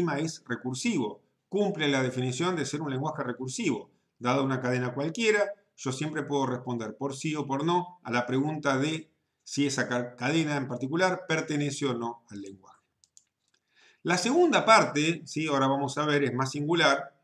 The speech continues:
pero vamos a tra-, tratar entonces de recrear un poco lo que enunciamos anteriormente de forma gráfica. Yo tengo un arreglo de cadenas, busco aquí mi cadena W I, una vez que la encuentro, busco la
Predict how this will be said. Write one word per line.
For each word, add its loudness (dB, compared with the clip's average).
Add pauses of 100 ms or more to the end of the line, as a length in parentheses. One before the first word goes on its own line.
(400)
pero 4
vamos 2
a 4
tra-, -2
tratar 2
entonces 0
de 0 (300)
recrear 4
un -2
poco 0
lo 0
que 0
enunciamos -2
anteriormente -2
de -2
forma -4
gráfica. -10 (640)
Yo -4
tengo 2
un 0
arreglo 2
de 2
cadenas, 2 (260)
busco 0
aquí 0
mi 0
cadena 0
W 0
I, 0 (220)
una 2
vez 2
que -4
la 0
encuentro, 2
busco -2
la 0